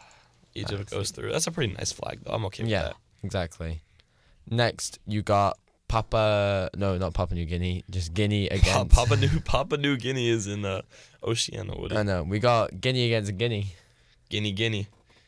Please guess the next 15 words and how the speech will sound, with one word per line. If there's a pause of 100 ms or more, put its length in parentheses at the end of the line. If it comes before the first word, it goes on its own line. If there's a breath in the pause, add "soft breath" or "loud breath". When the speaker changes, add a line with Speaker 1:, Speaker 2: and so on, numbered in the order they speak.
(140 soft breath)
Speaker 1:
Guinea,
Guinea,
Guinea,
a
man.
Speaker 2:
It's
a
Speaker 1:
Sorry.
Speaker 2:
midnight,
yeah. (280)
Um,
Speaker 1:
Equatorial
Guinea (100)
versus
Guinea.